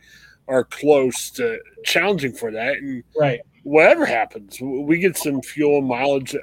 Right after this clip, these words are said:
Speaker 2: Oh,
Speaker 1: out of
Speaker 2: yeah.
Speaker 1: writing about that stuff. So, yeah. Sh-, should be exciting. So, I don't know.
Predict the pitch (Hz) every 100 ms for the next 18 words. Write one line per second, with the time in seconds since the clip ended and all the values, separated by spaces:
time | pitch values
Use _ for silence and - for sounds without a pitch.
0 | 131 113 - 151 147 127 139 285 277 -
1 | - 110 104 - - 110 - - - -
2 | 127 117 113 - _ _ _ _ _ _
3 | - 190 339 123 85 - - - - -
4 | _ _ _ _ _ _ _ _ _ _
5 | - 113 85 117 - 196 170 147 - 143
6 | 170 135 98 - 123 117 139 185 139 113